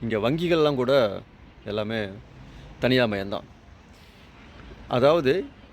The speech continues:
இங்க மக்களுக்கும் அரசாங்கத்துக்கும் உள்ள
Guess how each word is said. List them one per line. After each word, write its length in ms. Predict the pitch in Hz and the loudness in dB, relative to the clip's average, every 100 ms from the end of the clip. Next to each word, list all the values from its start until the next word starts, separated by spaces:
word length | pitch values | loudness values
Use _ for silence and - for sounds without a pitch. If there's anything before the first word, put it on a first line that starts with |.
| - - | -12 -4
இங்க 600 | 156 170 175 143 123 110 | -2 2 4 6 4 2
மக்களுக்கும் 920 | 113 135 254 233 226 220 233 226 165 | 0 0 4 4 4 2 0 -2 -2
அரசாங்கத்துக்கும் 680 | 139 180 196 185 190 190 | -2 2 2 2 0 0
உள்ள 440 | 156 170 170 123 | 0 2 4 4